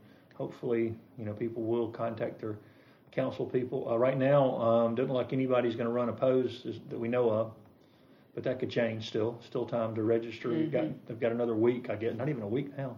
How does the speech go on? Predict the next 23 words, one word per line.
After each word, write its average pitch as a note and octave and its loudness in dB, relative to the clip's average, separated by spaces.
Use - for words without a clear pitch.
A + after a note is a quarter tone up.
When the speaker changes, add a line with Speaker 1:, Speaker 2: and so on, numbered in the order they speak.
Speaker 1:
It's - -14
amazing. A#2+ -2
The A2 -4
filing's B2+ 0
almost A#2+ 0
over. C3 0
But, C3 -6
Speaker 2:
Right. F3 0
Speaker 1:
uh, A2 2
Speaker 2:
So, E3 -6
yeah, E3+ -2
and, D#3 -2
um, D3+ -4
I F3 0
personally G3 -4
don't E3+ -2
know E3 -6
the, E3+ -4
the F3 -6
man D#3+ -4
running, D3 -6
and, D3+ -6
um, C3+ -8